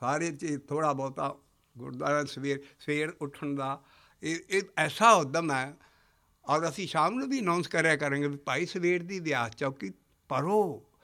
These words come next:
ਸਵੇਰੇ ਉੱਠਣਾ, ਜਿਨ੍ਹਾਂ ਦੀਆਂ ਰਾਤ ਦੀਆਂ ਡਿਊਟੀਆਂ, ਉਹਨਾਂ ਦੀ ਪ੍ਰਭਾਤ ਵੇਲਾ ਹੋਰ ਹੈ,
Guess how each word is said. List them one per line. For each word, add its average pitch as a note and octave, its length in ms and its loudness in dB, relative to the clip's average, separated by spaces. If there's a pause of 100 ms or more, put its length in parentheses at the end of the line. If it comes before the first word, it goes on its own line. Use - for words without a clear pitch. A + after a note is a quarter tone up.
(140)
ਸਵੇਰੇ D#3+ 340 0
ਉੱਠਣਾ, F#3+ 340 -2
ਜਿਨ੍ਹਾਂ F#3 260 -2
ਦੀਆਂ G3 220 -2
ਰਾਤ D3 240 0
ਦੀਆਂ G#3+ 200 -6
ਡਿਊਟੀਆਂ, F3 460 -6
ਉਹਨਾਂ G#3 220 -4
ਦੀ G3 140 -4
ਪ੍ਰਭਾਤ D3 520 -4
ਵੇਲਾ D#3 280 -4
ਹੋਰ F3+ 320 -2
ਹੈ, A2+ 200 -6